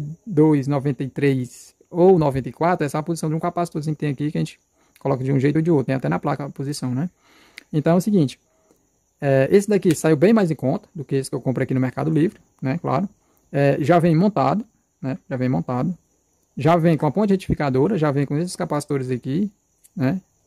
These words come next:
Capacitor de filtro. Então, aqui é só colocar a tensão, né? O transformador, né? A tensão, a tensão A C, né?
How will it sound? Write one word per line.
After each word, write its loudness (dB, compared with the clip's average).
Capacitor -4
de -6
filtro. -2
Então, 0
aqui 0
é 2
só 0
colocar 0
a -2
tensão, -2
né? -4
O -6
transformador, 0
né? 0
A -8
tensão, -2
a -4
tensão 0
A 0
C, 0
né? 2